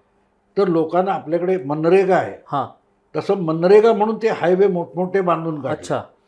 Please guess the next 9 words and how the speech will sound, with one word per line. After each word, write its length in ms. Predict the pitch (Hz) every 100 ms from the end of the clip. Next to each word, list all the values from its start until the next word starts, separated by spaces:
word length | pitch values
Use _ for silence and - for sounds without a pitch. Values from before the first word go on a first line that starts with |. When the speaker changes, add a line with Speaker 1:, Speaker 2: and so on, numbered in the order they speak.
| _ _ -
Speaker 1:
त्यात 140 | 175
सरकारने 480 | - 151 156 170 180
पैसे 380 | 185 143 170 170
घातले, 360 | 135 131 113 - _ _ _ _ 139
लोकांना 340 | 143 156 170
रोजगार 420 | 147 135 135 165
पाहिजे 300 | - 135 104
म्हणून. 160 | 98 - _ _ _ _
पण 120 | -